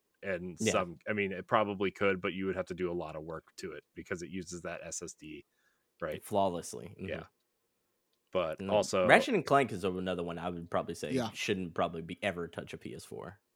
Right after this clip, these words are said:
Speaker 1: Yeah. Um, so, I mean, but also that doesn't excuse this, <laughs> this, some of the stuff that th-, is going on on the Nintendo Switch either, 'cause that, man, sometimes I'm like, "Man,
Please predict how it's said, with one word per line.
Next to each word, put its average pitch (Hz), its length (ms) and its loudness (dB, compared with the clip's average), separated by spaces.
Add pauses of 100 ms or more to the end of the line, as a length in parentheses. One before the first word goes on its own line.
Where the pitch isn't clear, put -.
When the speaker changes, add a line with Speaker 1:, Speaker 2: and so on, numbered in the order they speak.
(140)
Speaker 1:
Yeah. 78 240 -12 (420)
Um, 82 460 -8 (380)
so, 87 600 -2 (180)
I 117 80 6
mean, 113 320 0
but 120 160 6
also 107 320 4
that 98 140 2
doesn't 98 280 0
excuse 87 500 -6
this, - 240 -4
<laughs> - 60 -8
this, 113 340 0 (460)
some 110 220 6
of 98 60 2
the 95 60 2
stuff - 240 0
that 85 120 -4
th-, 87 120 -6 (120)
is 95 140 -8
going 82 220 -2
on 76 140 -8
on 76 100 -8
the 80 160 -10
Nintendo 73 240 -8
Switch - 280 -10
either, 62 280 -12 (240)
'cause 73 240 -6
that, 85 200 -2 (840)
man, 76 260 -6 (300)
sometimes 110 520 4
I'm 101 180 2
like, 85 260 -4
"Man, 85 420 -6